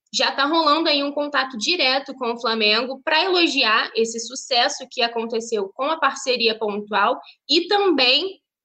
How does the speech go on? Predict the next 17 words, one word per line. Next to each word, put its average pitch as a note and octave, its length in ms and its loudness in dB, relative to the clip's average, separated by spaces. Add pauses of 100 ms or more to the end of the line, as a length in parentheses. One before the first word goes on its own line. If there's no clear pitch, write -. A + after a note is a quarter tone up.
(300)
as C4 260 0
partes C4+ 440 0
estão C#4 360 -4
observando C4+ 840 -2
e D#4+ 80 -2
estudando C#4+ 400 -2
as D4 140 -4
possibilidades C4 920 -2
de C4 200 -4
um C4 60 -4
patrocínio B3+ 560 -4 (100)
fixo, A#3+ 420 -4
como B3+ 320 0
já A#3 220 0
aconteceu B3+ 560 -2
antes, F#3 400 -4
né? F#3+ 160 -4